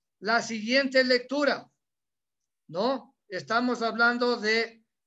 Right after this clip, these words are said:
registros históricos de la ciudad de Quito. La lagartija que abrió la calle Mejía. La calle Mejía,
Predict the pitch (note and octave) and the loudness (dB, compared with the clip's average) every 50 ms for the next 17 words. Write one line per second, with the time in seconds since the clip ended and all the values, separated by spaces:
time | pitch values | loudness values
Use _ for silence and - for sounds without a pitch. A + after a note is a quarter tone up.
0 | _ _ - G3 G#3 E3+ - B3 B3 A#3+ B3 B3+ A#3+ A#3 - G3+ G3+ - - - | _ _ -4 -4 -4 -2 -2 -4 -4 -4 -2 -2 -2 -2 -2 -4 -10 -10 -4 0
1 | A#3+ B3+ C4 B3 A3+ - - G#3+ G#3+ - G#3+ A3 G#3+ G#3 F#3+ - G3 G3+ G#3 G#3+ | 2 2 2 2 0 -4 -6 -8 -8 -4 -4 -2 0 -2 -2 -2 -4 -4 -2 -2
2 | G#3 G#3 G3+ G3+ - F#3+ E3+ C#3 - - - _ _ _ _ _ _ _ _ _ | -2 -2 -4 -6 -8 -12 -14 -14 -16 -20 -20 _ _ _ _ _ _ _ _ _
3 | _ _ _ _ _ _ _ _ _ E3 F3 G#3+ A3 A3+ A3+ A3+ A3 G#3+ G#3+ G#3 | _ _ _ _ _ _ _ _ _ -4 -2 0 0 0 0 0 0 0 0 0
4 | G3+ G3+ G3+ B3 C#4 - - B3+ C4+ B3+ - A#3+ G#3+ G#3 G3 G3+ G#3+ A#3 B3 B3 | -2 -2 -2 -6 -6 -4 -2 -4 -4 -2 -2 0 0 2 2 2 2 4 4 4
5 | B3 A#3 G#3+ F#3+ - - A#3 A3+ A3+ A3+ A#3 A3+ G#3+ G#3 E3+ C#3 G3+ G3 E3+ C3 | 4 2 0 -2 0 0 0 0 2 2 0 0 0 -4 -4 -4 -6 -6 -6 -6
6 | - - _ _ _ _ _ _ _ _ _ _ F#3+ A3 A#3 A#3 C4+ C#4+ D4 C#4+ | -8 -14 _ _ _ _ _ _ _ _ _ _ -2 -2 -2 0 2 2 2 4
7 | C#4+ D4 C#4 C4+ C4 A3 - A3+ C4+ C4 B3 A#3 A#3+ A#3+ A#3+ | 2 0 2 2 0 0 0 0 0 2 2 2 2 0 -2